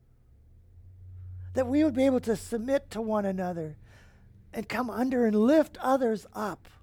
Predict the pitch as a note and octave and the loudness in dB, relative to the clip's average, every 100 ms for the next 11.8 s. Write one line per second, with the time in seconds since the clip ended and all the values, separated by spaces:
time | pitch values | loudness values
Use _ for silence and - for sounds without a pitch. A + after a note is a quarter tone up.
0 | _ _ _ _ _ _ - - - - | _ _ _ _ _ _ -20 -20 -20 -20
1 | - - A#3 G#3+ F#3 - C#4+ G#3+ - - | -20 -4 0 0 -2 -4 -4 -4 -6 -20
2 | - _ _ _ _ _ - D#3 C3+ D#3+ | -20 _ _ _ _ _ -10 -10 -8 -6
3 | F3+ D#3+ C3+ A#2 - - - _ _ - | -6 -6 -10 -14 -20 -20 -20 _ _ -20
4 | - D#3 C#3+ - - E3 D3 B2 A#2 _ | -12 -12 -12 -14 -10 -8 -8 -12 -16 _
5 | - - - - - C#3+ C3 A#2+ C3 B2+ | -20 -20 -20 -18 -12 -10 -10 -10 -10 -10
6 | A2+ A#2+ A#2 A2 G2+ - - - - - | -14 -14 -16 -16 -18 -20 -20 -20 -20 -20
7 | - - _ - - - - - B3+ C4 | -20 -20 _ -20 -20 -20 -20 -4 -2 0
8 | D4+ A3+ E3 - B3 A#3 G#3+ - G3 E3+ | 0 2 2 2 2 0 -2 -4 -8 -2
9 | F#3+ F3+ D#3+ - - F#3 E3+ F#3 A3+ A#3+ | -2 -2 -4 -12 -10 -2 0 4 4 4
10 | A3+ G#3+ A3 A3+ G3+ - D#3+ D3 - E3+ | 2 4 2 0 -4 -6 -8 -8 -8 -6
11 | F3 E3+ - - F#3 D#3 - | -6 -8 -10 -12 -12 -14 -20